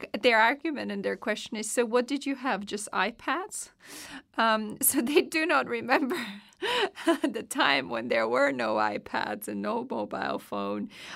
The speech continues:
um, and no, uh, speedy connections. Um, in fact, when my son sees a traditional telephone, asks me, "What is this?"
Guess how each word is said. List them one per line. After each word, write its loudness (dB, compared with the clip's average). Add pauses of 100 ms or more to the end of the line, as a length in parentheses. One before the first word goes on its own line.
(120)
um, 0
and 0
no, 2 (100)
uh, -2
speedy -2
connections. -6 (480)
Um, 0
in 2
fact, 0
when -2
my 0
son 0
sees -2
a -2
traditional -4
telephone, -2
asks -2
me, -6
"What 0
is 2
this?" -4